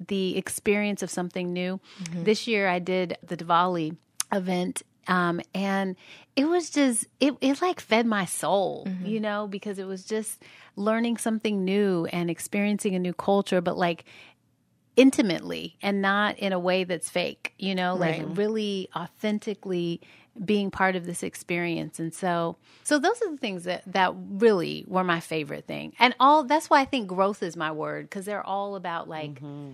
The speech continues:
Speaker 1: kinda growing.
Speaker 2: Mm-hmm.
Speaker 3: I might have the opposite experience from you,
Speaker 1: Mm-hmm.
Speaker 3: Jennifer.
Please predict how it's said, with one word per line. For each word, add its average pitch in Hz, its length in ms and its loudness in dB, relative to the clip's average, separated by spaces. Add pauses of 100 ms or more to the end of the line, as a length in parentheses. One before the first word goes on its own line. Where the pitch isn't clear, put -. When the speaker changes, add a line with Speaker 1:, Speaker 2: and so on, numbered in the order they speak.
(140)
Speaker 1:
kinda 190 240 -6
growing. 160 500 -6
Speaker 2:
Mm-hmm. 202 360 -2 (640)
Speaker 3:
I 170 80 -8
might 196 400 -4 (500)
have 160 240 0
the 156 140 -2
opposite 135 360 2
experience - 580 -10
from 113 240 -8
you, 101 300 -8
Speaker 1:
Mm-hmm. - 120 -14
Speaker 3:
Jennifer. - 540 -10